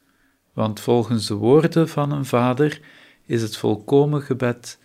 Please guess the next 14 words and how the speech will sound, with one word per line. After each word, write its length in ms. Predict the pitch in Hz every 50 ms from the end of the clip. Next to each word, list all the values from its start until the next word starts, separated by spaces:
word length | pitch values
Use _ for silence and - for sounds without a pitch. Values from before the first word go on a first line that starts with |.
| _ _ _ _ _ _ _ _ _ _ _
van 280 | _ - 110 107 110 101
die 260 | 120 135 139 - 151
aard 580 | 139 135 151 156 147 - - - - - - _ _ _ _ _ _ _ _
dat 200 | - 123 120 113
degene 440 | 123 113 - - 127 120 117 117 110
die 180 | 101 104 104 95
bidt 500 | 95 139 160 - - - - - - _ _ _ _ _ _ _ _ _ _ _
niet 340 | - 143 117 107 104 104 -
merkt 540 | 127 143 156 - - - - - - - - _ _ _ _ _
dat 260 | - 120 117 - -
hij 200 | - 113 113 113
in 240 | - - 127 123 120
gebed 420 | - 117 101 - 107 104 104 -
is. 460 | - - 110 - - - - - -